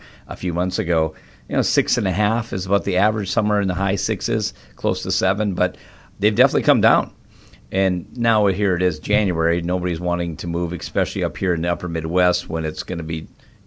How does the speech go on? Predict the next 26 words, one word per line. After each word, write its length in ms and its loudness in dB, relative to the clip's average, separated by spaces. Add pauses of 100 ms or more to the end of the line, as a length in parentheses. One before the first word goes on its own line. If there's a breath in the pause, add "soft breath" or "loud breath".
(140)
below 260 -2
zero 240 0
next 260 -4
week. 380 -4
<laughs> 40 -20 (420 loud breath)
So 380 4 (280 loud breath)
they're 180 4
not 220 4
looking 240 4
to 60 0
be 80 2
selling 280 4
houses. 360 4
But 480 2
I'm 340 0
expecting 800 0
this 180 2
spring 420 0
we're 160 0
gonna 220 0
have, 320 2 (380 loud breath)
you 120 -8
know, 180 2
a 100 0
big 240 -2
influx 640 -4